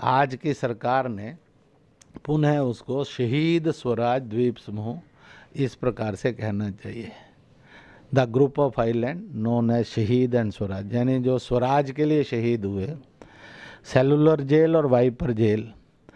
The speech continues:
इसको ऐसे स्मारकों के रूप में विकसित करना चाहिए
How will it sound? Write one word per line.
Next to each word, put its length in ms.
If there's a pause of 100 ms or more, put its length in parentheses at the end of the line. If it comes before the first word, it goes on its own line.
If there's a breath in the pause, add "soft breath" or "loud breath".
(320 loud breath)
इसको 720 (120)
ऐसे 360
स्मारकों 640
के 140
रूप 280
में 280
विकसित 460
करना 360
चाहिए 440